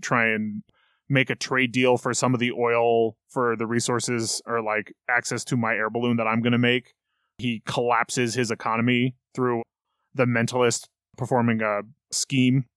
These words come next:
to collapse it. And it was like, "All right, Ryusei has invented an economy and is, like,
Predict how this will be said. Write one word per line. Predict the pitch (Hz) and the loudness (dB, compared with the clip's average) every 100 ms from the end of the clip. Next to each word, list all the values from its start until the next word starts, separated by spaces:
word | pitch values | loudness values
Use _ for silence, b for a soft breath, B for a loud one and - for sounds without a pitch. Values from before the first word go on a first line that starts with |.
| _ | _
to | 135 | -6
collapse | - 113 110 - | -4 -2 -2 0
it. | 127 131 _ _ - | 0 0 _ _ -4
And | |
it | 123 | -2
was | 123 | 2
like, | 120 120 _ _ _ _ _ _ - | 2 0 _ _ _ _ _ _ 2
"All | 226 | 4
right, | 185 | 4
Ryusei | 120 190 180 170 156 | 4 2 2 4 4
has | 143 127 - | 4 2 0
invented | 147 135 165 175 156 | 2 4 4 4 2
an | 135 | 0
economy | - 175 147 123 113 | 2 2 4 2 2
and | 110 | 0
is, | 110 - _ _ - | 0 -6 _ _ -2
like, | 123 113 | -2 -2